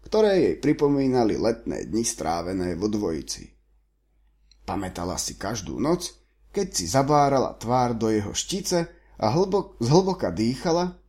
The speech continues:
aby nasala jeho nezameniteľnú vôňu. Pozrel sa na ňu. „Poďme k jazeru,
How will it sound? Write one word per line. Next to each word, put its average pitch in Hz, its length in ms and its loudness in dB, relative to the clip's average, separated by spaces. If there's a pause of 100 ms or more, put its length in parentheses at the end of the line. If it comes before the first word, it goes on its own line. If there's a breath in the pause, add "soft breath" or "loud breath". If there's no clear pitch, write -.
aby 139 240 0
nasala 117 560 0
jeho 92 260 0
nezameniteľnú 104 1000 0
vôňu. 82 440 -4 (1600)
Pozrel 104 400 -2
sa 92 160 0
na 78 160 -2
ňu. - 140 -14 (760)
„Poďme 190 340 4
k 143 220 0
jazeru, 87 400 -2